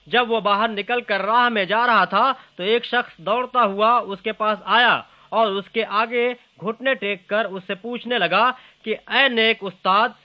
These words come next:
मैं क्या करूं? क्या हमेशा की जिंदगी का वारिस बनूं?" यीशु ने उससे कहा, "तू मुझे क्यों नेक कहता है? कोई नेक नहीं, मगर एक, यानी खुदा।" तू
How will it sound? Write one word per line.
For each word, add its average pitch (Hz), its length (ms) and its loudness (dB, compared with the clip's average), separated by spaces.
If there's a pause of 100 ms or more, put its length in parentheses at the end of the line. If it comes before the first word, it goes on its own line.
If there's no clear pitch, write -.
(220)
मैं 220 140 0
क्या 220 240 2
करूं? 254 420 0 (340)
क्या 226 120 2
हमेशा 208 440 0
की 247 160 -4
जिंदगी 214 420 -6
का 247 120 0
वारिस 220 340 0
बनूं?" 254 360 -2 (420)
यीशु 226 300 -2
ने 247 100 -2
उससे 202 340 -2
कहा, 180 420 0 (360)
"तू 262 120 -4
मुझे 220 400 -2
क्यों 269 320 -2
नेक 247 260 0
कहता 233 300 2
है? 127 280 0 (340)
कोई 254 260 2
नेक 254 260 4
नहीं, 220 360 0 (340)
मगर 208 260 0
एक, 233 360 2
यानी 202 340 0
खुदा।" 214 500 0 (1300)
तू 220 320 -4